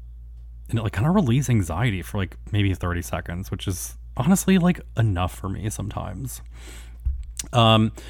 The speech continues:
so yeah, I'm, I'm flying solo. I wanted to, I mean, the topics list is so long and I'm gonna get to, like, everything, but, um, I'm gonna start off with the V M As, which, like,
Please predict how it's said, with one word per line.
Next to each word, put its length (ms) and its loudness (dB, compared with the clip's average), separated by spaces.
so 120 2
yeah, 200 12
I'm, 260 6
I'm 80 6
flying 300 8
solo. 500 8
I 440 8
wanted 460 4
to, 720 6
I 60 4
mean, 140 10
the 80 6
topics 480 2
list 140 0
is 100 2
so 320 4
long 380 2
and 80 4
I'm 80 4
gonna 140 4
get 380 -4
to, 140 2
like, 280 2
everything, 680 2
but, 320 6
um, 640 6
I'm 80 6
gonna 140 8
start 340 8
off 260 10
with 140 4
the 100 6
V 240 2
M 120 4
As, 680 4
which, 400 4
like, 360 6